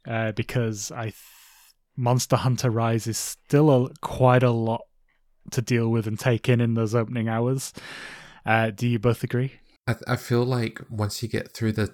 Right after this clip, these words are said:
Speaker 2: the tutorials, it kind of starts letting you do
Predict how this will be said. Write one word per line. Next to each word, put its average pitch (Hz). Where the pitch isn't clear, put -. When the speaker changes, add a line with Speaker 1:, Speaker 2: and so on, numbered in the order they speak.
Speaker 2:
the 110
tutorials, 101
it -
kind 98
of 90
starts -
letting 92
you 90
do 95